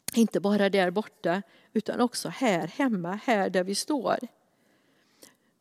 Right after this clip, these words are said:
Egentligen så har vi ju den helige ande, vi har ju honom i oss. Gud bor i oss och vi har ju fått den kraften.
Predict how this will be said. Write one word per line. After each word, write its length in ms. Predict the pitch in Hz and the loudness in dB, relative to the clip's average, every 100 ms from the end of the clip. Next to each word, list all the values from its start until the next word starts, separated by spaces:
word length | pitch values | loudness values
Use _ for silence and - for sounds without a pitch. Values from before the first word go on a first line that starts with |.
| _ | _
Egentligen 560 | - 285 247 202 214 214 | 2 4 4 2 0 0
så 140 | - | 0
har 320 | 277 262 175 180 | 0 2 2 0
vi 120 | 220 | 0
ju 240 | 262 277 | 0 0
den 240 | 240 262 254 | 0 0 2
helige 500 | 311 226 175 175 - | 2 4 2 -2 0
ande, 440 | 226 185 170 185 | 0 0 -4 -4
vi 160 | 208 247 | -6 -2
har 280 | 277 220 196 | 2 4 2
ju 140 | 202 | 0
honom 360 | 220 220 233 233 | 2 2 2 0
i 220 | 170 175 | 0 -2
oss. 180 | 202 - | -4 0
Gud 360 | 247 277 330 - | 4 4 4 0
bor 300 | 220 196 - | 0 0 0
i 240 | 208 180 - | 0 -2 -2
oss 260 | 240 - - | -4 -4 -12
och 360 | - 233 208 | -4 0 0
vi 160 | 202 175 | 0 -2
har 260 | 208 180 | 0 0
ju 140 | 175 180 | -2 -4
fått 320 | - 160 - | -6 -8 -6
den 200 | 165 - | -6 -4
kraften. 680 | - - - - 277 233 | -4 -6 -8 -4 -2 -2